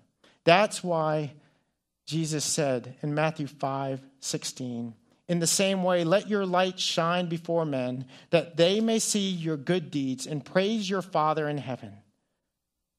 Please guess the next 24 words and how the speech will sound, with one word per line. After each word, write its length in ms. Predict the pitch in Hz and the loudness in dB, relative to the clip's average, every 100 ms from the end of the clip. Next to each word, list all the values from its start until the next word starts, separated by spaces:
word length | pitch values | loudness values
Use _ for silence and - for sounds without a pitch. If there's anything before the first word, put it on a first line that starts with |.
| _ | _
People 340 | 190 190 196 | -2 0 0
will 160 | 175 160 | 0 -2
find 460 | - 151 151 143 127 | -2 -2 0 -2 -4
God 420 | 139 127 123 120 - _ _ - | -4 -2 -4 -8 -18 _ _ -16
through 240 | - 135 | -6 -4
you. 440 | 127 123 117 110 104 _ _ _ _ _ _ | -2 -4 -4 -6 -12 _ _ _ _ _ _
And 120 | 151 143 | -6 -2
our 340 | 147 175 185 | 0 2 0
prayer 680 | 180 - 185 185 143 127 - - - | -2 -4 0 2 2 0 -4 -14 -6
ought 240 | - 175 180 | 2 2 2
to 100 | 175 | -2
be 420 | 143 143 131 123 - - | -2 -2 -2 -6 -14 0
that 160 | 160 | 0
we 120 | 160 139 | 2 -4
put 320 | - 180 - - | -2 -4 -2 0
others 540 | 165 160 139 120 - - _ | 0 2 -2 -4 -8 -14 _
first 640 | - - 165 143 117 - - _ _ _ - | -18 -4 -2 -2 -4 -12 -20 _ _ _ -2
and 140 | 151 | 2
that 160 | 156 - | 2 4
they 160 | 165 | 2
see 300 | 160 - 165 | 2 0 0
God 480 | 131 143 139 120 113 - _ _ _ | 2 2 2 0 -4 -14 _ _ _
and 260 | 156 139 | -2 0
not 420 | 143 139 120 - | 2 2 0 -6